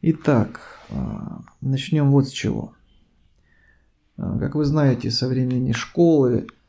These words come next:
генетическая информация записана в последовательности белковых структур, которые образуют молекулу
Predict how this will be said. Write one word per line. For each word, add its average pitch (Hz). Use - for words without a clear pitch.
генетическая 147
информация 135
записана -
в -
последовательности 120
белковых 123
структур, 165
которые 131
образуют 117
молекулу 127